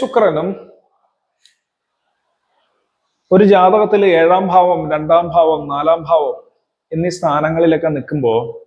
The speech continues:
രാഹു കേതുക്കളായിട്ട് കണക്ഷൻ വന്നാൽ തീർച്ചയായിട്ടും ദാമ്പത്യ പ്രശ്നം ഉണ്ടാവും. ഏഴിലും രണ്ടിലും ദാമ്പത്യ പ്രശ്നം കൂടുതൽ കാണിക്കും. ഇനി മറ്റു വീടുകളിലാണ് ഇരിക്കണമെങ്കിലും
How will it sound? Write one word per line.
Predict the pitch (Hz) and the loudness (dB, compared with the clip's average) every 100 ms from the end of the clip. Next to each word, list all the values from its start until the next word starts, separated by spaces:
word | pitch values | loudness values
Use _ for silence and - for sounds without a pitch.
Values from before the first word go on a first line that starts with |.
| _ _ _ _ 143 | _ _ _ _ -2
രാഹു | 147 170 196 247 220 | 2 2 2 2 4
കേതുക്കളായിട്ട് | 196 190 196 185 170 147 143 - | 4 4 4 4 4 2 -2 -2
കണക്ഷൻ | 147 151 - 180 160 | -6 -6 -6 -6 -4
വന്നാൽ | 143 147 143 110 95 - _ _ _ _ _ _ | -4 -2 -2 -2 -8 -16 _ _ _ _ _ _
തീർച്ചയായിട്ടും | 165 160 160 151 147 147 | 2 2 2 0 0 0
ദാമ്പത്യ | 135 135 131 135 | 0 -2 -4 -6
പ്രശ്നം | 120 - 123 | -8 -10 -10
ഉണ്ടാവും. | 110 107 - _ _ _ _ _ 160 | -8 -8 -12 _ _ _ _ _ 2
ഏഴിലും | 190 214 240 262 240 | 4 4 4 2 2
രണ്ടിലും | 190 190 202 214 - - 160 | 2 2 2 -2 -8 -12 -8
ദാമ്പത്യ | 156 156 156 - | -6 -6 -8 -10
പ്രശ്നം | - - 120 - 139 | -12 -14 -16 -10 -2
കൂടുതൽ | 131 131 139 139 | -2 0 -4 -6
കാണിക്കും. | 127 120 120 120 - _ _ | -6 -6 -8 -10 -12 _ _
ഇനി | 165 165 | 0 2
മറ്റു | 165 - - 233 | 0 -4 0 2
വീടുകളിലാണ് | 202 185 208 202 214 202 208 247 | 4 4 4 4 4 2 2 2
ഇരിക്കണമെങ്കിലും | 226 202 180 151 143 170 | 0 -2 -4 -2 2 2